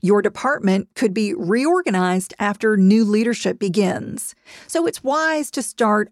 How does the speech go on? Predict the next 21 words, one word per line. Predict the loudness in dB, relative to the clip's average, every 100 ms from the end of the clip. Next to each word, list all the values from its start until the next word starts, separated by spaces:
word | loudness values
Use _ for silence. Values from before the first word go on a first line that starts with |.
| 0
all | 2 2 0
professional | -2 0 0 0 0 2
relationships | 4 4 4 2 0 -4 0 0 -2 -4 0
with | 0 2
an | 2
idea | 2 2 2 4 2
of | 0 -6 _
how | -6 -2 0
they | 0
could | 0 2
end. | 2 0 -4 -12 _ _ -20 -20 -8
This | -2 0 0 -2
planning | -4 -2 2 2 2
ensures | 0 -2 0 0 0
that | -2 -2
you're | 0
never | 0 0 0 0
caught | -2 -4 -2 -2 0
entirely | -2 -2 -4 -2 0 0 0
off | 0 -2 0
guard. | -2 -2 -4 -8